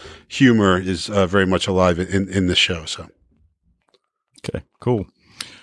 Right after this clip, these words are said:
Speaker 2: All right, well, let's see if we're gonna have a battle over this episode. It sounds like maybe,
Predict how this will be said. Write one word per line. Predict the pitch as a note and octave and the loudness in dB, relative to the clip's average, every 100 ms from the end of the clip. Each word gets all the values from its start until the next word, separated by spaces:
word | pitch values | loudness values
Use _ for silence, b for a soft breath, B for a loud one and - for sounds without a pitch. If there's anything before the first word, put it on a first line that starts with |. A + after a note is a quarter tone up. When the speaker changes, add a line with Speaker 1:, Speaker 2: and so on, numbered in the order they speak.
| B | B
Speaker 2:
All | D3+ | 2
right, | E3 C3 | 2 4
well, | C3+ C#3+ D3 | 2 2 2
let's | E3 | -2
see | - F3+ | -2 -2
if | - | -2
we're | E3+ | -2
gonna | D#3 D3+ | 0 2
have | D3+ D3 C3+ | 4 2 2
a | C3+ | 0
battle | G#2 - C#3 D3 C#3+ C3+ | 0 0 2 4 2 2
over | C3+ C#3 A2+ C3 C3 B2 | 2 2 0 -2 0 0
this | A#2 B2+ - | 0 -2 0
episode. | D#3+ A3 - - G#2 A2 D#3 | 0 0 -2 2 2 2 0
It | E3 | -4
sounds | - - E3 | -4 -2 0
like | E3 D#3 | 0 0
maybe, | F#3 D#3+ D3+ C#3+ C#3+ C#3 C#3 C3+ | -2 0 0 0 0 0 0 -2